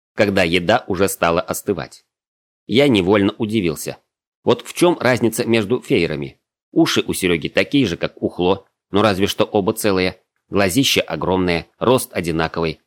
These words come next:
цвет кожи только разный, но они все друг от друга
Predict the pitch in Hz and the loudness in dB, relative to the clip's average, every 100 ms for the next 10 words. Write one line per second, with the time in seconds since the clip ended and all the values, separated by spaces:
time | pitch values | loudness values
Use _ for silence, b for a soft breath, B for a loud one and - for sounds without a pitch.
0 | _ _ 135 151 - 120 92 90 85 92 | _ _ -2 0 0 0 0 -2 -4 -2
1 | 82 82 78 _ _ - 110 131 139 - | -2 -4 -8 _ _ -2 0 2 0 -2
2 | 82 76 - 85 87 85 90 | -4 -4 -4 -4 -2 -2 -4